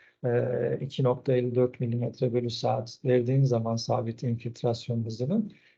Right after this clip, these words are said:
e, ne olacak? O zaman çıkıştaki gözlenen hidrograf ile programın hesapladığı hidrograf birbiriyle çakışmayacak. Dolayısıyla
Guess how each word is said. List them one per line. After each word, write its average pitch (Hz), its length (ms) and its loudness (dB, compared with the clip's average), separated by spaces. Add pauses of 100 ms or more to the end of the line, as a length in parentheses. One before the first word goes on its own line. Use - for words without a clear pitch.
(100)
e, 120 180 0
ne 143 60 6
olacak? 165 540 6
O 127 100 2
zaman 147 280 2
çıkıştaki 135 720 0
gözlenen 123 640 4
hidrograf 135 600 4
ile 127 260 2 (380)
programın 127 500 4
hesapladığı 127 600 0
hidrograf 143 680 2
birbiriyle 135 580 0
çakışmayacak. 120 880 -2
Dolayısıyla 156 680 0